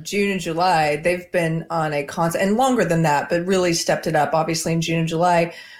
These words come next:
They have been on a constant cherry-picking, emotional, um, dishonest narrative thing where they highlight every story they can find. They're just constantly searching for a story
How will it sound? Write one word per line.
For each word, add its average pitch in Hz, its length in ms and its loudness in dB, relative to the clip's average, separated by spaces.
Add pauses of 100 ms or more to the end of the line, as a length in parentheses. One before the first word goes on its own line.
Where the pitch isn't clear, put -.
(160)
They 185 480 4
have 185 200 0
been 190 200 2
on 180 120 2
a 160 80 -2
constant 185 640 -2
cherry-picking, 165 840 0
emotional, 160 1080 0
um, 156 320 0
dishonest 156 960 0 (400)
narrative 175 440 4
thing 160 300 2
where 156 140 2
they 156 140 4
highlight 165 800 2
every 175 360 0
story 175 460 0
they 156 120 0
can 165 240 -4
find. 156 400 2
They're 156 80 0
just 165 160 -4
constantly 165 480 -2
searching 175 400 -2
for 160 140 -2
a 160 40 -2
story 160 640 0